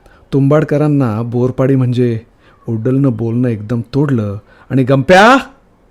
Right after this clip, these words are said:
म्हणून हाक मारली. गंप्या त्यांच्याकडे आला. "अरे, तू पत्र आणून दिलंस, ते ह्यांनी पाठवलं होतं, भाऊसाहेब."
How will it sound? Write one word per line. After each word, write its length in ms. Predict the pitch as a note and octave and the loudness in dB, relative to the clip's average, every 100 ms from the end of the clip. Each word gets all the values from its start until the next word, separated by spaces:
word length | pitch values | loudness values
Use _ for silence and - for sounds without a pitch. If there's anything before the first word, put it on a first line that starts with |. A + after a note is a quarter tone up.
| - | -4
म्हणून 200 | B2 A#2+ | -2 -2
हाक 260 | G#2 G2+ | -4 -8
मारली. 280 | F2+ D#2 - - _ _ _ _ _ _ _ _ _ A2+ | -10 -12 -16 -20 _ _ _ _ _ _ _ _ _ -6
गंप्या 280 | G#2+ G#2+ A#2+ | -4 -4 -4
त्यांच्याकडे 420 | G#2 G2 G#2+ G#2 | -4 -6 -6 -6
आला. 200 | F#2 F#2+ - _ _ _ _ _ _ _ _ _ - | -8 -12 -18 _ _ _ _ _ _ _ _ _ -10
"अरे, 400 | A2 A2 A#2+ C3+ C#3 _ _ _ _ | -4 -2 0 -2 -6 _ _ _ _
तू 60 | B2 - | -12 -8
पत्र 300 | - G#2 - | -8 -6 0
आणून 280 | D3+ C#3 C3 | 0 2 2
दिलंस, 600 | B2 A2+ A#2+ A2+ C3 - - _ _ _ | 2 0 -2 -2 -6 -10 -20 _ _ _
ते 60 | D3 | -2
ह्यांनी 360 | A#2+ G#2+ A2+ A3+ | -2 0 4 4
पाठवलं 400 | F#3+ D3 D3+ D3 | 4 2 4 4
होतं, 240 | C3+ F2 - _ _ _ _ _ - | 2 -4 -10 _ _ _ _ _ -8
भाऊसाहेब." 360 | A2 A#2+ A2+ | -4 -2 -4